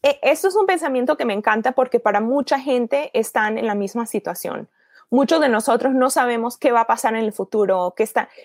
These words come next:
qué viene, qué es, qué es el, la próxima situación que, que va a cambiar toda la vida, que si, si, si hay una nueva ley o si cambian las regulaciones. Aquí en Israel, cada otra semana, el gobierno se sienta a charlar sobre va-, ma-, qué va a pasar y nu-,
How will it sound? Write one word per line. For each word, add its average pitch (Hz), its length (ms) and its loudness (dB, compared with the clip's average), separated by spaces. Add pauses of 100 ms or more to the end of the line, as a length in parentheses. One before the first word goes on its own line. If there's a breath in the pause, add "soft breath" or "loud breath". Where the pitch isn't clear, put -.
(140)
qué 262 160 4
viene, 214 640 -2
qué 240 140 2
es, 226 160 -6
qué - 120 0
es 240 120 -2
el, 247 160 -2 (260)
la 240 200 0
próxima 247 420 -2
situación 202 480 -6
que, 185 460 0 (880)
que 240 120 2
va 220 100 4
a 220 60 -4
cambiar 226 440 0
toda 226 200 2
la 214 140 4
vida, 214 440 2
que 226 60 -12
si, 220 300 -2
si, 220 580 -6 (220)
si 247 160 -2
hay 220 80 -2
una 233 160 0
nueva 226 340 2
ley 220 400 2
o 208 120 -2
si 226 380 -4 (120)
cambian 233 300 0
las 247 120 0
regulaciones. 226 840 -2
Aquí 269 160 0
en 269 80 0
Israel, 240 500 -2
cada 240 220 2
otra 233 200 -2
semana, 233 640 -2 (160 soft breath)
el 247 160 0
gobierno 240 400 0
se 240 140 -4
sienta 240 460 0
a - 80 -2
charlar 226 340 0
sobre 247 280 -2
va-, 214 200 0
ma-, 226 240 -6
qué 254 160 0
va 247 100 4
a 247 80 0
pasar 254 460 2
y 247 80 -6
nu-, 269 260 -4